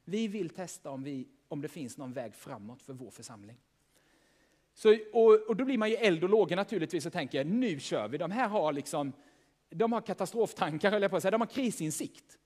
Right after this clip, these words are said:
De inser att de är döende. De var tio medlemmar kvar. Alla var på väg till ljusbäran. Eh,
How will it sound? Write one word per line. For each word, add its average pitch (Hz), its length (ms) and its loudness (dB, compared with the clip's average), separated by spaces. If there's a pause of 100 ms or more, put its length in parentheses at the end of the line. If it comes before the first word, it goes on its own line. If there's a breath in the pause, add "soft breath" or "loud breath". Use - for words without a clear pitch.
De 254 160 -2
inser 220 260 -2
att 156 80 -4
de 170 100 -2
är 170 40 -2
döende. 165 460 0 (240)
De 233 140 -2
var 240 80 0
tio 254 320 -2
medlemmar 185 360 0
kvar. 180 340 -2 (420 soft breath)
Alla 214 300 2
var 226 100 0
på 233 140 -4
väg 175 240 0
till 190 100 -4
ljusbäran. 160 560 -2 (1400 soft breath)
Eh, 156 340 -4